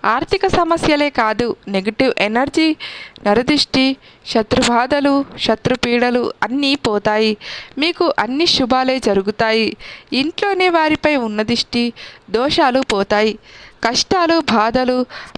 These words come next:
మానసిక సమస్యలు అన్నీ పోతాయి. కనుక అందరూ కూడా ఇలా చేయండి. ఆదివారం రోజైనా సరే ఈ ఆవాల పరిహారం చేస్తే చాలు, ఇంట్లో చాలా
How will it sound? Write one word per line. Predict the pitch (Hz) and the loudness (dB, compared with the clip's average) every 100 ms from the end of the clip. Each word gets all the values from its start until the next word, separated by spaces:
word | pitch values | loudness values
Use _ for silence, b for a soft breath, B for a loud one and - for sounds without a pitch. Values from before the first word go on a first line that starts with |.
| 233 | -4
మానసిక | 233 277 349 370 349 | 0 0 0 0 0
సమస్యలు | 330 294 294 285 285 277 - | 0 0 0 0 0 0 -2
అన్నీ | 185 208 233 | -4 0 0
పోతాయి. | 233 220 214 220 214 220 220 _ B B B B - | 0 0 0 0 2 0 -2 _ B B B B -4
కనుక | 349 349 339 320 - | -2 0 0 0 -2
అందరూ | 262 339 381 | -2 0 0
కూడా | 370 330 311 311 - - | 2 2 2 0 -2 -2
ఇలా | 254 247 247 | 0 0 0
చేయండి. | - 190 196 214 220 214 208 B B B - | 2 4 4 2 0 0 -4 B B B -2
ఆదివారం | 208 262 359 381 359 339 | -2 0 2 2 2 2
రోజైనా | 330 294 285 302 294 294 | 2 0 2 2 2 0
సరే | 269 254 247 - 220 | 0 2 0 -2 -2
ఈ | 220 | 2
ఆవాల | 202 202 226 285 | 2 2 0 0
పరిహారం | 311 302 311 311 311 311 294 | 0 0 2 2 2 0 0
చేస్తే | 285 - 285 294 B B B B - | 0 0 0 0 B B B B 0
చాలు, | 247 254 277 - 214 | 2 2 0 0 -4
ఇంట్లో | 233 - 277 - | -4 -2 -2 0
చాలా | 196 208 | 2 2